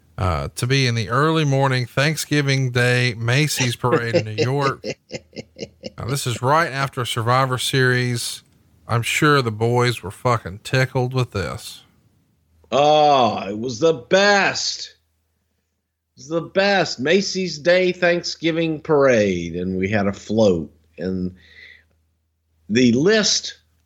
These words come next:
Speaker 2: to get into the Macy's Day Thanksgiving parade is the Macy's Day. The Macy's Thanksgiving Day parade, um, is long and arduous and, and difficult to get into, but we had an inn that was able to get us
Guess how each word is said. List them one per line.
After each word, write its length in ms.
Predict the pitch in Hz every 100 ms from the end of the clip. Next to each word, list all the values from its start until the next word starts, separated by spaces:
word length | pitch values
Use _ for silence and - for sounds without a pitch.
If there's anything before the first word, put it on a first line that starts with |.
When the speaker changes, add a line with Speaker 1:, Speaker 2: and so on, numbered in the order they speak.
| _ _ _ _ _ _ _ _ _ _ -
Speaker 2:
to 100 | 143
get 260 | 123 156
into 300 | 156 151 147
the 120 | 139 131
Macy's 500 | 135 131 - 117 107
Day 400 | 120 117 113 110
Thanksgiving 1080 | 120 110 104 - - 104 104 104 95 - - _
parade 760 | - 101 101 98 98 95 98 85
is 720 | - 95 95 95 95 95 92 -
the 100 | 98
Macy's 460 | 104 101 - 87
Day. 340 | - 85 73 - _ _ _ _
The 180 | - 117
Macy's 640 | 107 123 147 139 135 113 107
Thanksgiving 920 | 123 123 - - 120 123 113 104 90
Day 320 | 110 185 156
parade, 640 | 107 113 95 85 73 71 - _ _ _ _ _ -
um, 420 | 113 110 113 110
is 240 | 120 135 107
long 340 | 117 135 156
and 80 | 156
arduous 600 | 156 185 127 95 82 -
and, 160 | 87 82
and 240 | 95 92
difficult 400 | 117 120 - 123
to 60 | 98
get 160 | 110
into, 400 | 123 147 - 95
but 100 | 85
we 180 | 85 107
had 180 | 117 113
an 120 | 110
inn 220 | 107 131
that 60 | 139
was 160 | 78 98
able 240 | 101 110
to 80 | 95
get 220 | 85 107
us 340 | 104 113 117